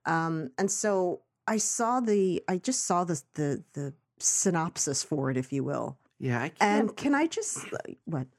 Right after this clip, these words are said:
Speaker 2: I can't deal with movies about a pandemic or anything,
Speaker 1: Well, I was
Speaker 2: 'cause
Speaker 1: just about to say
Speaker 2: Yeah,
Speaker 1: that,
Speaker 2: yeah.
Speaker 1: you know, if you'd let me
Speaker 2: <clears throat>
Speaker 1: finish my thought. Uh, <laughs> but, um, I just find this so fucking lazy.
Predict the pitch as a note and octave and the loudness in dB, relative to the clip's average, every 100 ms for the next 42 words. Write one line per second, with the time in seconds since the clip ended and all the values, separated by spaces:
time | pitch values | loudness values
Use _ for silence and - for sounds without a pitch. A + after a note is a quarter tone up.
0 | _ - - C3 F#3+ D3+ B2 B2 A2 G#2 | _ -16 -14 -4 -4 -2 0 2 0 -2
1 | G#2+ A2+ F#2+ F#2 F2+ - - _ _ G2 | 0 0 0 2 2 0 -10 _ _ -8
2 | - G#2+ F2 F2 F2+ E2+ - - G#2+ - | -2 -2 0 -2 -2 -4 -4 -4 -4 -8
3 | - G3+ G#3+ A3 F#3 A#3+ - G3+ G#3 - | -2 0 0 -2 -4 -4 0 0 0 -2
4 | F#3 G#3+ D#3 A#2+ - - D#3+ C#3+ D3+ F3 | 2 2 2 -2 -4 -10 -6 -4 -6 -8
5 | F3 - F3 F3+ E3 C3 D#3 D#3 - C#3+ | -6 0 2 4 4 2 0 -2 -4 -6
6 | - - - - - - - - F3 F3 | -6 -10 -12 -18 -16 -12 0 4 4 2
7 | F#3 - A4 F#4+ G4 - A4+ - - - | -2 -6 -6 -6 -10 -12 -14 -18 -14 -14
8 | - - C#4 _ _ - - - - _ | -6 -4 -4 _ _ -18 -14 -14 -18 _
9 | G3 G3 G3 F#3+ - _ - A#3+ B3 F4+ | 4 6 4 0 -4 _ 4 4 4 2
10 | E4+ - - F#3+ F#3+ G#3+ G#3 G3+ - - | 0 -6 2 4 4 4 4 2 -4 -6
11 | - - - G3 G3+ - F#3 - F3 D#3+ | -2 0 2 4 2 2 0 0 0 2
12 | B2+ - - - | 0 0 -6 -14